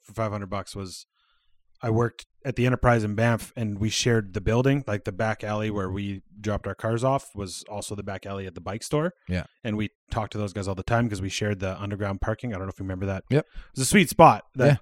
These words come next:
Speaker 1: the, the place where I was. Um, and so I would just talk to them every day, right? The whole, I lived there for over a year, worked there for over a year. So I just talked to them all the time. At the end of the season in September, I bought the floor model. I got the one that was on. I'm like, "Do you guys have any bikes, like, a good deal? I'm looking to get a mountain bike." And they're like, "This one right here."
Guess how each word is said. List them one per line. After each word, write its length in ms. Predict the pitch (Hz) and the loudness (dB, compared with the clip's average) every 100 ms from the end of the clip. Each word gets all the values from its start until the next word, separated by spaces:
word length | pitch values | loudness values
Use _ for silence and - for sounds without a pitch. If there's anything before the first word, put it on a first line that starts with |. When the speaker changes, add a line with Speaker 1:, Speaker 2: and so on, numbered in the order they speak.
| - | 0
Speaker 1:
the, 140 | 135 | -4
the 120 | 120 110 | -2 0
place 260 | 127 127 | 2 2
where 80 | 113 | 0
I 40 | 101 | -2
was. 260 | 92 - - _ _ _ _ _ | -4 -8 -18 _ _ _ _ _
Um, 440 | 117 110 104 104 - - | 0 2 2 -2 -6 -4
and 120 | 127 | 4
so 320 | 143 123 107 _ | 6 6 4 _
I 100 | 135 | 4
would 120 | 120 - | 6 4
just 160 | 117 | -2
talk 200 | - 113 | 2 2
to 60 | 113 | 2
them 100 | 113 | 2
every 160 | 107 117 | 4 4
day, 240 | 127 95 - | 4 2 -4
right? 220 | 98 113 - _ - - | -2 -2 -4 _ -16 -14
The 140 | - 101 | -6 -4
whole, 120 | 104 | -4
I 40 | |
lived 220 | 95 98 98 | -4 -4 -2
there 140 | 104 | -2
for 300 | 110 107 104 | 0 0 2
over 180 | 104 101 | 0 0
a 40 | |
year, 140 | 101 120 | 0 0
worked 200 | 107 98 | 0 -2
there 100 | 107 | -4
for 120 | - | -2
over 100 | 101 | -2
a 20 | 101 | -4
year. 140 | 120 | -4
So 100 | 123 | -4
I 40 | |
just 160 | 120 117 | -4 0
talked 220 | 143 139 | 0 0
to 60 | 113 | -4
them 40 | |
all 60 | 107 | -8
the 80 | 92 | -8
time. 240 | 95 90 - _ _ _ | -8 -10 -12 _ _ _
At 120 | 120 | -2
the 100 | 123 | 4
end 120 | 135 | 4
of 80 | 139 | 4
the 60 | 120 | 2
season 420 | 151 175 147 143 | 4 4 6 4
in 100 | 135 | 2
September, 640 | 123 131 151 147 135 151 - - - _ - | 0 0 2 6 6 6 2 -14 -20 _ 0
I 60 | |
bought 200 | 120 139 | 8 8
the 40 | - | 6
floor 220 | - 151 | 6 6
model. 340 | 117 92 - _ _ _ _ _ _ _ _ _ - | 6 0 -6 _ _ _ _ _ _ _ _ _ -2
I 60 | 117 | 2
got 120 | 123 | 6
the 60 | 127 | 6
one 120 | 127 | 8
that 80 | 123 | 6
was 80 | 120 | 4
on. 120 | 120 | 4
I'm 80 | 117 | 2
like, 240 | 113 - | 2 2
"Do 80 | 123 | 2
you 40 | |
guys 100 | 139 | 4
have 80 | 127 | 4
any 100 | 135 | 2
bikes, 420 | 107 113 127 - | 4 4 4 0
like, 160 | 113 101 | -6 -6
a 60 | 98 | -2
good 200 | 113 98 | -2 0
deal? 200 | 110 117 | 2 2
I'm 160 | 107 | 2
looking 220 | 107 110 | 0 -2
to 40 | 104 | -2
get 140 | 107 | 0
a 40 | 107 | 0
mountain 260 | 110 110 | 0 0
bike." 140 | 95 95 | -2 -4
And 80 | 98 | -4
they're 60 | |
like, 120 | 98 | -4
"This 180 | 120 - | -4 -2
one 100 | 120 | 0
right 180 | 113 113 | 2 0
here." 240 | 107 92 | 0 -4